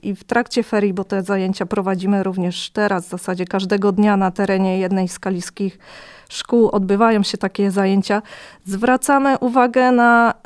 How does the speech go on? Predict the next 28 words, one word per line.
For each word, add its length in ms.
szereg 760
różnych, 720
e, 180
zachowań, 580
które 320
stricte 760
nie 180
dotyczą 680
zabaw 420
zimowych, 720
ale 300
również 580
innych 380
sytuacji. 920
I 460
dlatego 400
tutaj 320
też 420
namawiamy 640
dzieci, 440
aby 340
odeszły 540
od, 260
e, 180
komputerów, 1000
e, 440
żeby 480
zaczęły 600